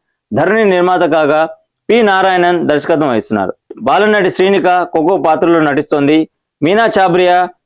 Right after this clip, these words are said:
సీఈఓగా వ్యవహరిస్తున్నారు. ప్రస్తుతం చిత్రీకరణలో ఉన్న ఈ చిత్రాన్ని త్వరలో థియేటర్లో పాటు తొమ్మిది భాషల్లో ఓటీటీలోకి రిలీజ్ చేయబోతున్నారు. ఈ నేపథ్యంలో శనివారం హైదరాబాద్ జరిగిన ఈవెంట్లో ఈ చిత్ర టీజర్ ను విడుదల చేశారు. ప్రస్తుతం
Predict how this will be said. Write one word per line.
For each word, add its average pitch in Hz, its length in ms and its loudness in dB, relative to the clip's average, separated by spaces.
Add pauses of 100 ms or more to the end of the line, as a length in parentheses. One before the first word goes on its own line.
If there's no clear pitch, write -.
(140)
సీఈఓగా 185 560 2
వ్యవహరిస్తున్నారు. 135 720 -2
ప్రస్తుతం 170 480 -2
చిత్రీకరణలో 165 540 0
ఉన్న 147 320 -2 (100)
ఈ - 40 0
చిత్రాన్ని 139 520 -2
త్వరలో 135 340 0
థియేటర్లో 156 480 0
పాటు 139 380 0 (400)
తొమ్మిది 214 280 2
భాషల్లో 190 440 0
ఓటీటీలోకి 170 960 0
రిలీజ్ 147 260 0
చేయబోతున్నారు. 107 540 -4 (680)
ఈ 143 40 0
నేపథ్యంలో 202 500 0
శనివారం 202 360 0
హైదరాబాద్ 190 360 2
జరిగిన 175 180 0
ఈవెంట్లో 175 640 0
ఈ 139 160 -2
చిత్ర 160 180 -2
టీజర్ 160 360 0
ను 165 80 0
విడుదల 151 220 0
చేశారు. 147 400 0
ప్రస్తుతం 156 460 -2